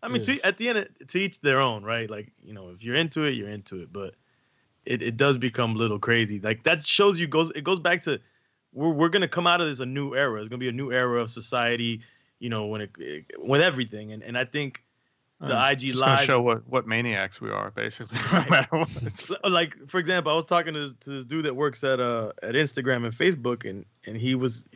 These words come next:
Speaker 1: I forgot, he was supposed to get back to me about something, and he's like, "Yo, my bad, man, but, you know, this, this fucking coronavirus got everybody on I G Live, and our fucking system's overloaded, and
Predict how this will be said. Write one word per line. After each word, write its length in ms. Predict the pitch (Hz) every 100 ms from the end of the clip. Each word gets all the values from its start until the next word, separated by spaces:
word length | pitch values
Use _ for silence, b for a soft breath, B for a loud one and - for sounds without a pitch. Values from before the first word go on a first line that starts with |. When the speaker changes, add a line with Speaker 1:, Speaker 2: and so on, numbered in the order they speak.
| -
Speaker 1:
I 60 |
forgot, 320 | - 233 220 185
he 60 |
was 80 | 196
supposed 160 | 170 127
to 40 |
get 140 | 123 127
back 180 | 131
to 80 | 117
me 40 | 120
about 200 | 113 110
something, 300 | 139 117 117
and 120 | 113
he's 180 | 120 110
like, 140 | - b b b
"Yo, 100 | 131
my 120 | 135 131
bad, 320 | 139 123 117
man, 240 | 117 117
but, 140 | 120 - _ _ _ _ _
you 120 | - 135
know, 140 | 131
this, 280 | 131 - -
this 200 | 135 -
fucking 500 | - 143 135 127 120
coronavirus 640 | 127 147 147 135 131 131 139
got 160 | 131
everybody 640 | 143 143 131 147 139 139 127
on 160 | 135
I 120 | 135 135
G 120 | 135
Live, 320 | 160 175 165
and 280 | 147 139 135
our 120 | 135
fucking 340 | 131 151 156 143
system's 400 | 160 147 151 147
overloaded, 600 | 143 139 139 147 147 139
and 160 | 131